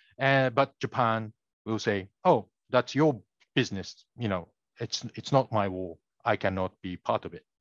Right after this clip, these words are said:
So, but still,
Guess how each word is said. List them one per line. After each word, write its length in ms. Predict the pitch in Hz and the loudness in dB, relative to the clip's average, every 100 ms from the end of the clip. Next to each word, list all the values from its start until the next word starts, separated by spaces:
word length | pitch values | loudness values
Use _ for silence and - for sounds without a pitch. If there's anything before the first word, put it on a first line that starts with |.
| _ - - - - - _ _ | _ -20 -20 -20 -20 -20 _ _
So, 420 | - 143 135 123 113 _ _ _ _ _ _ _ | 4 8 8 6 -4 _ _ _ _ _ _ _
but 280 | 123 165 160 | 4 6 6
still, 500 | - - 240 135 147 | 0 4 6 4 0